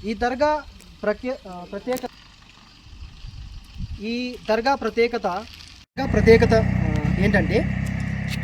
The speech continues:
అనారోగ్యం కారణంగా కానీ, ఇంట్లో సమస్యల కారణంగా కానీ, ఏదైనా సరే దుష్టశక్తి కారణంగా కానీ ఇక్కడికి వచ్చి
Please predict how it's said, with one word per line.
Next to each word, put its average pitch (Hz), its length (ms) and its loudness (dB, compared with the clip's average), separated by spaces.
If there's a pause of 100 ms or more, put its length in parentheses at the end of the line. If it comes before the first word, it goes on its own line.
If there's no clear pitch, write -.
(560)
అనారోగ్యం 247 480 8
కారణంగా 226 420 6
కానీ, 208 300 6 (540)
ఇంట్లో 196 220 4
సమస్యల 226 380 4
కారణంగా 202 380 4
కానీ, 180 320 -2 (600)
ఏదైనా 220 260 6
సరే 240 180 6
దుష్టశక్తి 214 580 0
కారణంగా 196 420 2
కానీ 180 300 0 (360)
ఇక్కడికి 208 320 2
వచ్చి 233 380 2